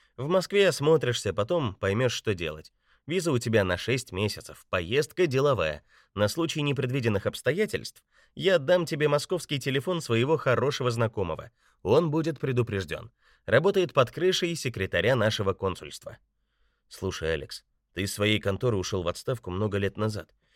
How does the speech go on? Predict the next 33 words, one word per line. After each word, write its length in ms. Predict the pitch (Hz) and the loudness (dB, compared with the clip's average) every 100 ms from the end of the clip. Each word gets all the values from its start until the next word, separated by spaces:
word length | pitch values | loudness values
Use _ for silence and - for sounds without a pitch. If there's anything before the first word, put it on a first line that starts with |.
| _ | _
и 100 | - | -10
вдруг 340 | 82 82 135 113 | -6 0 0 0
развернул 560 | 98 95 92 110 127 | -2 0 0 2 2
такую 420 | 104 90 117 117 98 | 2 -2 2 4 2
активную 480 | - 120 101 90 | 0 -6 -4 -4
деятельность 600 | 82 117 127 80 76 - _ _ _ | -2 -4 -4 -6 -12 -16 _ _ _
в 100 | - | -4
контакте 520 | 92 120 127 - 110 | 0 2 2 2 -2
с 60 | |
действующими 640 | 92 127 120 120 113 - 104 | 0 -2 0 0 0 0 -4
сотрудниками. 720 | - 127 135 82 80 76 - _ _ _ | -4 -6 -8 -8 -12 -14 -18 _ _ _
Это 180 | 101 117 | -4 -2
как 220 | 123 113 | -2 -2
понимать?» 420 | - 76 76 - _ _ _ _ _ - | -6 -8 -10 -16 _ _ _ _ _ -6
«Никак 720 | 117 107 - 85 120 170 - | -2 -2 -2 -2 -2 -2 -4
не 140 | 139 | -4
надо 380 | 98 87 131 139 | -2 -2 -4 -4
понимать», 500 | 131 127 90 95 - _ _ _ _ | -6 -6 -2 -2 -4 _ _ _ _
Алекс 420 | 85 120 123 - | -2 0 -2 -6
хитро 280 | 95 - 80 | -8 -6 -6
улыбнулся. 800 | 76 76 73 80 76 78 - - _ _ _ _ _ | -6 -8 -8 -6 -8 -8 -16 -16 _ _ _ _ _
«Помнится, 480 | - 175 185 170 180 | 2 4 2 2 0
ты 120 | 175 | 0
сам 240 | 165 226 214 | 0 2 2
однажды 360 | 147 151 117 | 2 0 0
сказал, 380 | 107 127 120 180 | 0 2 2 0
что 200 | 139 110 | 0 -2
бывших 480 | 104 131 160 - 120 | 0 -2 -2 -4 0
разведчиков 640 | 101 90 139 - 139 127 | 0 0 -6 -6 -4 -2
и 60 | 95 | -2
лётчиков 520 | 123 156 180 180 - | -4 -4 -8 -8 -10
не 140 | 143 | -8
бывает. 480 | 147 170 175 113 - | -4 0 2 2 0